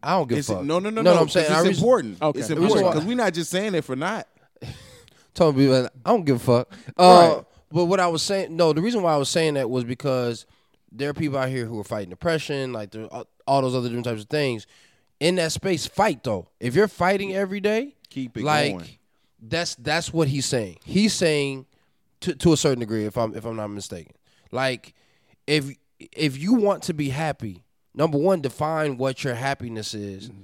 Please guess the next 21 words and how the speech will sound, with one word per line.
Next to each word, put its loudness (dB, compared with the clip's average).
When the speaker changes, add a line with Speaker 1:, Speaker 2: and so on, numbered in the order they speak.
Speaker 1:
and -4
then -2
hold 4
Speaker 3:
First. -2
Speaker 1:
yourself -2
to -8
that. -8
That's 0
number. 0
That's -6
Speaker 3:
I, -2
Speaker 1:
vitally 0
important. -12
Speaker 3:
I -4
will 0
be -6
upfront -10
and -10
tell -6
you -6
this: -6